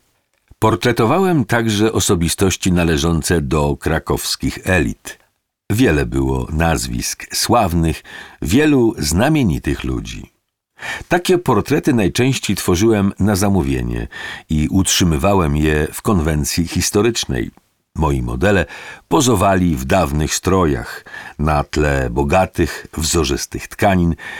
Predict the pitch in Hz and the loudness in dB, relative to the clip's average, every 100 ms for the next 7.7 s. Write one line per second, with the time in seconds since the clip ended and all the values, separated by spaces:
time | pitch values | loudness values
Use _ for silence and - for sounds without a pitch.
0 | - - 147 190 180 165 82 87 - 98 | -16 -6 0 2 2 2 2 0 2 2
1 | 113 120 73 73 87 120 - 67 64 65 | 2 0 0 0 0 -2 -2 -2 0 -2
2 | 78 117 87 - - - - - _ _ | 0 2 0 -2 -8 -10 -14 -20 _ _
3 | _ _ - - - - 190 196 147 - | _ _ -20 -16 -12 -2 2 2 2 2
4 | 104 76 113 107 101 101 92 87 90 90 | 0 2 0 2 0 2 2 2 2 2
5 | 87 92 95 78 - 117 95 87 87 69 | 2 2 2 0 2 2 2 0 0 -2
6 | - 90 78 85 80 69 78 87 - - | 0 -2 0 0 0 0 0 0 -2 -4
7 | 78 - 98 98 - - 60 | -6 -2 0 2 0 -4 -8